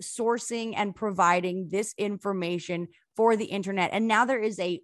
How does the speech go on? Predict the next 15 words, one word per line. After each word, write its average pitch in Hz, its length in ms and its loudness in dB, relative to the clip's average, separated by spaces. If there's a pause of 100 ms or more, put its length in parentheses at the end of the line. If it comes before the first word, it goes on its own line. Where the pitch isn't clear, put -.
a 180 140 -2
huge 269 560 -2
database 190 580 -2
of 160 80 -6
all 262 420 8
the 233 120 0
Bachelor 185 460 2
and 170 100 -4
Bachelorette 170 500 -2
contestants. 151 720 -8 (240)
You 196 120 -4
know 214 200 4
who's 233 220 -2
missing 226 360 -6
from 190 280 -6